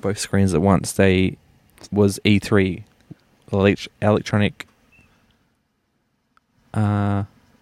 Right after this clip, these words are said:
oh. Electronic Entertainment Expo, I think. Three E's for E three.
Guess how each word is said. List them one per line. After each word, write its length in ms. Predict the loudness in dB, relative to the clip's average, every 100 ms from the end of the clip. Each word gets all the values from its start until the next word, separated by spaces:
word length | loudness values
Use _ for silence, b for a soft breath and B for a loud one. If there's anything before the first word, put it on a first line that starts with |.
| _ _ _ _ _ _ _ _ _ _ _ _ _ -2
oh. 280 | 0 0 -4 _ _ _ _ _ _ _ _ _ -2
Electronic 480 | 0 2 0 -2 -2
Entertainment 560 | -4 -4 -2 0 0 0
Expo, 380 | -6 -4 -6 -4
I 80 |
think. 300 | -4 -4 -6 -14 b b b _ _
Three 280 | -4 0 2
E's 340 | 2 0 -2
for 120 | -4 -2
E 140 | 0 0
three. 300 | -4 -8